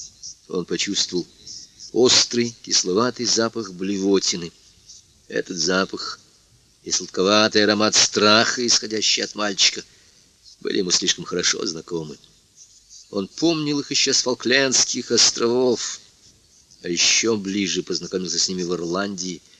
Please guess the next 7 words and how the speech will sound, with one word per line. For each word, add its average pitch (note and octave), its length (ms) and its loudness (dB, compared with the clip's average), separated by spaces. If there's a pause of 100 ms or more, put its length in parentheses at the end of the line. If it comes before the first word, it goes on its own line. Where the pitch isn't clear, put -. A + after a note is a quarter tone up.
(180)
Он E2 200 -10 (220)
обнял A#2 420 -2
мальчика A2 460 -2
левой G#2 220 -2
рукой G2+ 240 -2
за G2 100 -4
плечи, F#2+ 420 -2